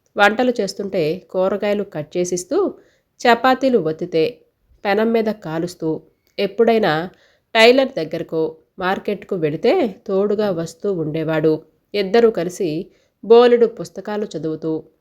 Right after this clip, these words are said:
ఆ కథల గురించి, నవల గురించి చర్చించుకునేవాళ్ళు. శిరీష శ్రీకాంత్ పుట్టినప్పుడు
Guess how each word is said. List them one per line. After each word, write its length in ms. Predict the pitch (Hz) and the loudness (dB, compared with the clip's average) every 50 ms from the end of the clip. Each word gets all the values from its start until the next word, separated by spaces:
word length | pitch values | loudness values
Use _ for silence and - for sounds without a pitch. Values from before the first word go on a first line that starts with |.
| - | 0
ఆ 140 | 208 220 226 | 2 2 2
కథల 460 | 214 - 196 175 170 190 208 208 185 | 2 0 -2 -2 0 0 0 -2 -2
గురించి, 480 | 170 156 160 156 151 - 165 160 156 - 180 | -4 -4 -4 -6 -6 -6 -6 -6 -6 -6 -6
నవల 320 | 170 160 160 180 190 196 | -6 -6 -4 -2 -2 -2
గురించి 540 | 180 165 156 160 160 160 - 156 156 - - - 180 | -2 -2 -4 -4 -6 -4 -4 -4 -4 -6 -6 -8 -8
చర్చించుకునేవాళ్ళు. 1080 | 170 175 - - 190 180 180 - - - 185 185 180 160 156 151 156 151 156 156 151 - _ _ _ _ _ _ _ - | -8 -8 -6 -6 -6 -6 -8 -10 -12 -8 -6 -4 -4 -4 -4 -2 0 0 0 0 -2 -4 _ _ _ _ _ _ _ -16
శిరీష 420 | - - 262 254 254 277 277 277 - 285 277 | -6 0 2 2 4 4 2 2 0 0 -2
శ్రీకాంత్ 920 | 269 - - 175 180 180 180 185 175 180 190 - - _ _ _ - 185 | -2 -6 -2 -2 0 0 0 0 -2 -2 -4 -6 -12 _ _ _ -6 -6
పుట్టినప్పుడు 760 | 180 185 - 214 214 220 214 - 208 233 311 415 285 226 | -4 -2 -2 0 0 0 -2 2 4 4 4 4 2 -2